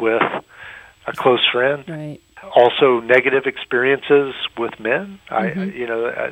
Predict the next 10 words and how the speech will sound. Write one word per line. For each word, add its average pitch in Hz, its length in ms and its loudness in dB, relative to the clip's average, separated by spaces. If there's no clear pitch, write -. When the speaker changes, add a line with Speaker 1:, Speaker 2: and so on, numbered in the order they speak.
Speaker 1:
that's 120 220 -6
a 127 140 -2
stereotype, 131 680 2
but 120 120 0
I 120 100 4
don't 160 200 -4
think 139 180 -2
it's - 120 -6
crazy 123 560 0
that 107 240 -4